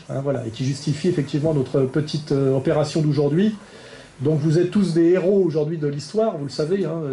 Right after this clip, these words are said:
dans vingt ans, trente ans, cinquante ans, vous pourrez dire on y était, mais malheureusement, même si nous avons, à mon avis, assez conscience d'être du côté du bien et du vrai, nous sommes quand même face à un système ultra puissant, très, très minoritaire, hein, voilà, donc, euh,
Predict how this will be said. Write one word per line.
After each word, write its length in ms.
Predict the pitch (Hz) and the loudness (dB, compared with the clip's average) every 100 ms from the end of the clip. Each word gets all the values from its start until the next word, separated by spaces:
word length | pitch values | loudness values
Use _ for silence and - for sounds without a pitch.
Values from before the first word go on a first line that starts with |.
| 127 | -4
dans 100 | 131 | -4
vingt 360 | 120 156 156 | 0 -2 0
ans, 100 | 175 | -2
trente 320 | 170 180 160 | 0 -2 -2
ans, 80 | 180 | 0
cinquante 460 | 175 156 151 151 175 | 0 -2 0 0 2
ans, 160 | 165 | 0
vous 80 | 151 | 0
pourrez 160 | 127 151 | 0 2
dire 160 | 170 151 | 2 2
on 80 | |
y 120 | 160 170 | 4 2
était, 360 | - 196 226 - - - | 2 2 0 -4 -20 -8
mais 80 | 151 | 0
malheureusement, 640 | 160 170 165 175 190 226 220 - - - - - - - - | 2 4 2 2 2 2 0 -12 -20 -20 -20 -20 -20 -18 -4
même 220 | 143 180 | 0 0
si 140 | 180 | 0
nous 160 | 175 170 | 0 2
avons, 420 | 175 170 175 170 160 | 2 4 4 2 2
à 80 | 156 | 0
mon 140 | 156 170 | 2 2
avis, 240 | 175 190 | 2 2
assez 220 | 165 190 | 2 0
conscience 520 | 180 180 - 190 180 | 0 -2 0 0 0
d'être 200 | 147 151 | 0 -4
du 80 | 151 | -4
côté 280 | 143 160 175 | -2 0 0
du 120 | 147 | 0
bien 280 | 147 160 170 | 2 2 2
et 40 | |
du 120 | 147 147 | 2 0
vrai, 300 | 135 175 196 | 0 2 2
nous 60 | 151 | -2
sommes 240 | - 160 | -2 -2
quand 160 | 147 156 | 0 0
même 240 | 160 143 120 - - - - - | 2 0 -4 -12 -20 -20 -20 -8
face 240 | - 185 | -2 0
à 60 | 170 | 0
un 40 | |
système 500 | 151 - - 190 180 | -2 -2 -2 0 2
ultra 260 | 165 - 165 | 0 0 -4
puissant, 360 | - 151 196 190 | -2 -4 0 -2
très, 360 | - 185 175 | 0 2 2
très 180 | 160 190 | 2 2
minoritaire, 600 | 185 185 180 180 160 135 | 4 4 2 2 2 2
hein, 120 | 123 143 | -2 -8
voilà, 220 | 135 139 120 | -4 -4 -2
donc, 300 | 131 135 147 | -4 -4 -2
euh, 280 | 135 127 | 2 0